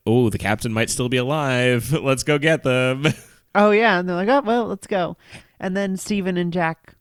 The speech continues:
Speaker 2: play cello and, and violin together. And that's the
Speaker 1: Yeah, as,
Speaker 2: movie.
Speaker 1: like, the biggest twist of the movie, out of nowhere, they're just like, "By the way, these guys play music." <laughs>
Speaker 2: Well, they've been playing music separately at least a couple times, right? There's a couple scenes where they're playing music.
Speaker 1: I don't think so.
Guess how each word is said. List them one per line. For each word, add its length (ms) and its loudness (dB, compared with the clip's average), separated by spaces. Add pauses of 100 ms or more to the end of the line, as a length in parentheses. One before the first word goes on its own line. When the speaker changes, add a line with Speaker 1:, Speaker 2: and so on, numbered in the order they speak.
(240)
Speaker 2:
play 460 -4 (140)
cello 340 -4
and, 300 -10
and 340 -8 (100)
violin 420 -4
together. 600 -8 (180)
And 80 -10
that's 120 -6
the 40 0
Speaker 1:
Yeah, 160 4
as, 120 2
Speaker 2:
movie. 80 -2
Speaker 1:
like, 180 0
the 100 0
biggest 380 -2
twist 280 -2
of 80 -2
the 60 -4
movie, 420 -2
out 160 0
of 120 -6
nowhere, 340 -2
they're 140 -8
just 160 -8
like, 100 -6
"By 100 0
the 60 0
way, 120 2
these 160 -4
guys 180 -4
play 180 -4
music." 540 -4
<laughs> 720 -10
Speaker 2:
Well, 160 2
they've 140 2
been 120 0
playing 460 -2
music 340 -6 (1040)
separately 540 -2
at 80 -4
least 220 -4
a 40 -10
couple 300 -6
times, 340 -8
right? 140 -6
There's 160 -4
a 40 -8
couple 260 -6
scenes 300 -8
where 60 -8
they're 140 -4
playing 280 -8
music. 440 -12 (200)
Speaker 1:
I 120 -12
don't 180 -4
think 220 -2
so. 400 -4